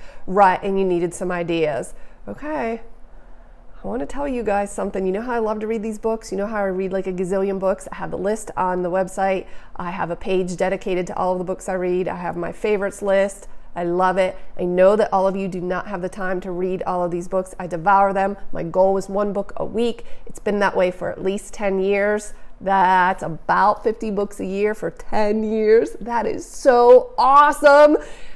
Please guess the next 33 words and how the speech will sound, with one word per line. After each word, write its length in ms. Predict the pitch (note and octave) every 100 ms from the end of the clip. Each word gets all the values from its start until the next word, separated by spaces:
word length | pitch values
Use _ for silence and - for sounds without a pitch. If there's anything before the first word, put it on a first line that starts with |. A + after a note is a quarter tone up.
| - -
But 100 | A3+
I 60 | G#3+
know 100 | A#3
you 140 | A#3
don't 140 | A3 G3+
have 120 | F3+
time. 380 | G#3 F3+ E3 E3 - - -
So 460 | - - G3+ E3+ E3+ - - - -
Mara 260 | G3+ G#3
and 100 | G#3
I 140 | F#3+ F#3
are 80 |
starting 420 | F#3 - F#3+ F#3 F3+
a 60 |
podcast 840 | E3 - A3+ G3+ - - F#3+ - - - -
where 200 | F#3+ F3+
we 100 | F3
go 260 | E3+ G3+
through 220 | A#3 A#3
these 240 | A3 G3 G3+
books, 400 | D#3+ E3+ E3+ - -
and 100 | F3+
you 80 |
can 160 | F3 F#3
listen 220 | F#3+ G3+
to 80 | G3+
the 80 | F#3
podcast 640 | G3+ F#3 F3 F3+ F3 -
and 80 | F3+
we 120 | F3
break 280 | E3 F#3 F3+
it 120 | F#3+
down 400 | F3+ F3 E3+ E3